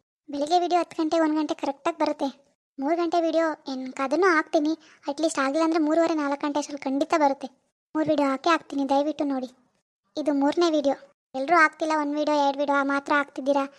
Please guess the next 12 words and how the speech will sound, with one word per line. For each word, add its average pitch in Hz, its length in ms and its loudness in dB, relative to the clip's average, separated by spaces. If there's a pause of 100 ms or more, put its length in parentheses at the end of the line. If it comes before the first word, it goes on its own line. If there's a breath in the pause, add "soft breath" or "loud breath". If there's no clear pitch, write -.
(260 loud breath)
ಅಂತ 269 160 -6
ಅನ್ಕೊಂಡವ್ರೆ. 285 500 0 (380)
ಇಲ್ಲ, 302 140 -2 (120)
ಮೂರ್ 277 200 0
ವಿಡಿಯೋ 302 180 2
ಹಾಕ್ತಿದ್ದೀನಿ. 269 480 -2 (420)
ನಿನ್ನೆ 269 220 0
ಮಾತ್ರ 349 220 2 (100)
ಎರಡ್ 285 180 2
ವಿಡಿಯೋ 285 140 2
ಹಾಕಿದೆ 277 280 -2
ಅಷ್ಟೇ. 254 240 -10